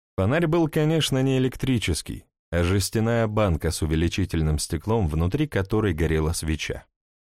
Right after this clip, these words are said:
Но даже этот слабый свет высветил неуклюжий силуэт, который пробирался сквозь жерди, наложенные старостой.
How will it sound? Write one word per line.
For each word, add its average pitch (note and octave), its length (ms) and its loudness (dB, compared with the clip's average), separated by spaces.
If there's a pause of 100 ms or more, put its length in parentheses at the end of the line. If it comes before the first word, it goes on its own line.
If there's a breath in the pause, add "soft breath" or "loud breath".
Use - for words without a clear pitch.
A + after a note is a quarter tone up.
(560)
Но D2 160 0
даже F#2+ 360 2
этот A2+ 420 0
слабый F#2 420 2
свет G2 360 0
высветил E2 560 0
неуклюжий F2 600 0
силуэт, F2+ 480 0
который E2 400 -2
пробирался E2 680 0
сквозь E2 320 -2
жерди, D#2 460 0
наложенные D#2+ 680 0
старостой. - 680 -4